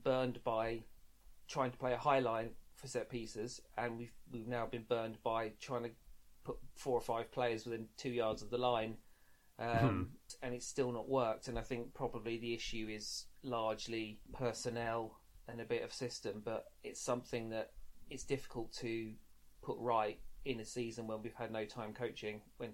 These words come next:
Speaker 1: when Ollie's had no time coaching, but hopefully something that can be addressed over the summer, particularly if we buy a half decent,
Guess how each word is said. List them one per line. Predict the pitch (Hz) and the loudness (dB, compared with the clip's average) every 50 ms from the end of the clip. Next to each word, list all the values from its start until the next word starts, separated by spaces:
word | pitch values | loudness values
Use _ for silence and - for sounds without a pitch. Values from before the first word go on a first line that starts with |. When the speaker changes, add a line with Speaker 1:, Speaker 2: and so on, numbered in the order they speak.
| - - | -10 -8
Speaker 1:
when | - 127 120 | -4 -4 -2
Ollie's | 113 113 113 110 - | -2 -2 -4 -6 -6
had | 117 - - | -6 -4 -4
no | 117 110 | -4 -4
time | - 117 104 107 110 | -4 -4 -4 -4 -2
coaching, | - 123 117 110 - - 104 107 107 - - - - - - | -2 -2 -2 -2 -2 -4 -4 -4 -4 -8 -14 -18 -20 2 4
but | 131 120 95 | 6 6 6
hopefully | - - 123 117 113 - - 120 110 | 6 4 2 2 2 -2 -4 -6 -4
something | - - 120 127 123 117 113 | -4 -6 -6 -6 -6 -6 -4
that | 113 110 - | -4 -6 -6
can | - 131 120 | -6 -8 -4
be | 110 113 113 110 117 - | -2 0 0 0 -2 -4
addressed | 120 117 127 117 113 - - | -4 -2 -2 -2 -2 0 -2
over | 120 110 113 | -2 0 -2
the | 113 110 | -4 -4
summer, | - - 123 113 113 104 | -2 -2 0 0 0 -2
particularly | - - - - - - - 120 107 - | -4 -8 -12 -12 -12 -10 -10 -10 -10 -8
if | - | -8
we | 117 110 | -10 -4
buy | 110 113 104 107 107 104 101 - - - - _ _ - _ | -2 2 2 2 2 0 -2 -6 -12 -20 -20 _ _ -12 _
a | 123 120 | -10 -8
half | - - 123 117 120 - - - | 0 2 4 4 4 0 -6 -10
decent, | 113 104 104 104 - 117 107 104 107 | -8 -8 -8 -8 -8 -8 -8 -8 -10